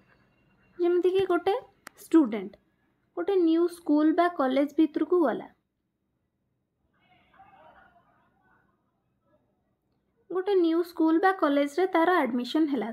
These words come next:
ସେ ଆଡମିଶନଟା ହବା ପୂର୍ବରୁ ଆମେ ଗୋଟେ ପ୍ଲେସମେଣ୍ଟ ଆସେସମେଣ୍ଟ କରୁ, ଯୋଉଥିରେ କି ଷ୍ଟୁଡେଣ୍ଟର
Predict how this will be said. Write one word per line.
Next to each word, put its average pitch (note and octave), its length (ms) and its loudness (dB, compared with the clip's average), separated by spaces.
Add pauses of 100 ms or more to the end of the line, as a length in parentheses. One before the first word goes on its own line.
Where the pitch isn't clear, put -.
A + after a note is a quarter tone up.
ସେ F4+ 80 0 (120)
ଆଡମିଶନଟା D#4 680 0
ହବା D4+ 200 0 (120)
ପୂର୍ବରୁ D#4+ 360 2 (120)
ଆମେ D#4 160 0 (100)
ଗୋଟେ D#4 180 -2 (520)
ପ୍ଲେସମେଣ୍ଟ F#4 520 0 (120)
ଆସେସମେଣ୍ଟ E4+ 540 -2 (100)
କରୁ, A3+ 180 -2 (120)
ଯୋଉଥିରେ D4 340 0 (100)
କି G4 80 2 (1080)
ଷ୍ଟୁଡେଣ୍ଟର E4+ 640 0